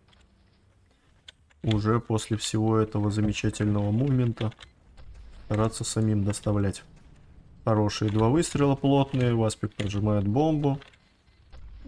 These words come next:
Накидка ещё плотная. Хантер овер не будет жать? Наверное, нет. Хантер, по крайней мере, не жмёт. Нифига шафт там прострелы находит.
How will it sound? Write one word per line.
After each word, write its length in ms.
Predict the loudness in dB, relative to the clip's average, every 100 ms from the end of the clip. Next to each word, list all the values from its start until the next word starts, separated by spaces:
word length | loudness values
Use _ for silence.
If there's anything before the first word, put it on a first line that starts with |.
| -2
Накидка 580 | 0 0 0 -2 0
ещё 300 | 0 2 0
плотная. 720 | 0 2 2 0 0 2 2 -2 -12 -20 -20 -20 -20 -20 -20 -20 -20 -20 -20 -20 -20 -20 -20 -20 -2
Хантер 320 | 0 2 2
овер 260 | 4 4 4
не 100 | 2
будет 220 | 2 2
жать? 340 | 4 2 0 -12 _ _ _ _
Наверное, 420 | -4 -2 0 -2
нет. 240 | -2 -6 -10 -20 -20 -20 -20 -20 -20 _ _ _ _ _ _
Хантер, 340 | -6 -6 -8 -10
по 80 | -6
крайней 340 | -2 0 2
мере, 260 | 2 2 2
не 120 | 0
жмёт. 280 | 0 -2 -2
Нифига 380 | 0 4 8 10
шафт 300 | 12 10 10
там 120 | 4
прострелы 540 | 6 4 6 6 8
находит. 480 | 6 4 2 2 0